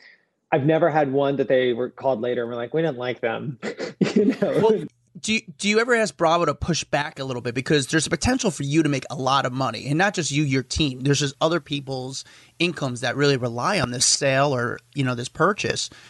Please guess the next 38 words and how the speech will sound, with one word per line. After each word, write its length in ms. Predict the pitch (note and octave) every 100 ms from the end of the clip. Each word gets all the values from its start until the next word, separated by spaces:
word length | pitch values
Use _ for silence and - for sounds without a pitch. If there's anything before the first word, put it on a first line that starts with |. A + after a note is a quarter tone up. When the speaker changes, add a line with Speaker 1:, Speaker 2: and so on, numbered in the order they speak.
| -
Speaker 2:
So 360 | - - D#3 D3+
do 160 | C#3 E3+
you 80 | F#3+
ever 100 | G3
have 100 | F#3
to 80 |
go 100 | D#3 D3+ C#3
to, 60 | - -
like, 200 | C#3 B2 _ _ -
you 80 | D#3
know, 380 | B2+ B2 B2 - -
Bravo 300 | D3 C3+ C3
and 80 | B2
be 60 |
like, 100 | B2
"Listen, 320 | C#3+ - A#2+ -
don't 260 | C3+ C3+ -
edit 220 | C3 C#3 C3+
my 160 | B2+
person 340 | - B2 A2+ A#2+
to 80 | A#2+
look 140 | A#2+
like 140 | A#2 A2+
an 80 |
asshole," 320 | A#2+ A#2 - G#2+
or, 200 | A#2+ B2 _ _
"Please, 260 | - D#3+ C3
can 140 | -
you 100 | C3 C3 - _ -
step 320 | - - D3
back 260 | D3 C3 C3
a 40 |
little 140 | B2 A#2+
bit 160 | A#2+
because 320 | B2 A#2 B2+
I'm 120 | C3 B2+
about 240 | B2+ B2
to 240 | A#2+ A#2+